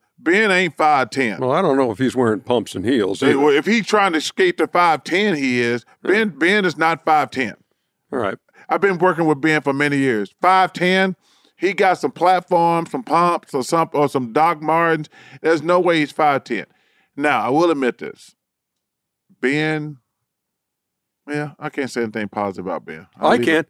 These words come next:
Speaker 2: You know what? I
Speaker 1: What?
Speaker 2: went to his son's bar mitzvah Saturday.
Speaker 1: Did you?
Speaker 2: Yeah, I went to Jacob's, uh, bar mitzvah, and it was awesome, and, uh,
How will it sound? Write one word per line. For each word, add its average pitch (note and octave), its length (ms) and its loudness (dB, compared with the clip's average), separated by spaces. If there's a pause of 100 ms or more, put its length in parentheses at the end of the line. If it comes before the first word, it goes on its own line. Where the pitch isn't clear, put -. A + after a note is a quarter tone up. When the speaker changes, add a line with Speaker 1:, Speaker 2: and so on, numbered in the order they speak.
Speaker 2:
You G3 100 0
know A3 100 4
what? A3+ 240 2 (140)
I C#3 60 -4
Speaker 1:
What? C#3+ 100 2
Speaker 2:
went D#3 160 2
to D3 100 2
his C3 100 0
son's C#3 240 0
bar C3 180 2
mitzvah C#3 360 -2
Saturday. F#2 460 -6
Speaker 1:
Did F4+ 160 0
you? F4 200 2 (140)
Speaker 2:
Yeah, F3 180 -2
I G2 40 -2
went G#2+ 200 -2
to G#2 180 -4 (360)
Jacob's, A2 560 -4
uh, A2+ 180 2
bar A2 240 0
mitzvah, A#2+ 460 -4 (520)
and G2+ 260 -4
it G#2 80 -6
was G2+ 160 -6
awesome, G#2 420 -4 (500)
and, G2+ 400 -6
uh, G2 300 -2